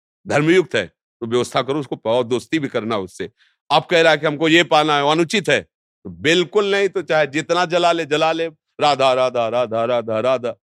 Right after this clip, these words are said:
वो शांत हो जाएगा। धीरे धीरे वो आपके वश में होने लगे। जैसे जंगली घोड़े को वश में करने के लिए चाबुक की जरूरत है और दुलार करने की भी जरूरत है। अगर दुलार ही करते रहोगे तो फिर उन्हें बस में नहीं आएगा,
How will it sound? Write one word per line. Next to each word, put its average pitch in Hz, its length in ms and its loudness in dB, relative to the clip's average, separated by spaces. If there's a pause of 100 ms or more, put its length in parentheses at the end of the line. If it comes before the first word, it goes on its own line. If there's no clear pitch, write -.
वो 120 60 -2
शांत 117 300 -2
हो 101 60 -8
जाएगा। 90 320 -8 (480)
धीरे 175 500 0
धीरे 175 280 2
वो 170 140 4
आपके - 360 0
वश 135 300 -2
में 123 100 -4
होने 101 260 -2
लगे। 90 280 -10 (400)
जैसे 160 420 2
जंगली 151 560 0
घोड़े 123 400 2
को 123 220 -4
वश 127 200 -2
में 135 160 -4
करने 110 360 -4
के 104 180 -8
लिए 165 260 -2 (360)
चाबुक 139 680 2 (320)
की 131 100 -2
जरूरत 135 440 2
है 233 200 2 (300)
और 127 320 0
दुलार 117 460 2
करने 107 320 -4
की 101 120 -12
भी 101 140 -14
जरूरत 92 420 -8
है। 87 140 -14 (520)
अगर 156 300 4
दुलार 139 380 4
ही 170 120 4
करते 175 340 0
रहोगे 170 340 2
तो 160 140 -4
फिर 147 180 -8
उन्हें 147 180 -2
बस 143 200 -2
में 160 120 -2
नहीं 165 160 0
आएगा, 98 340 -2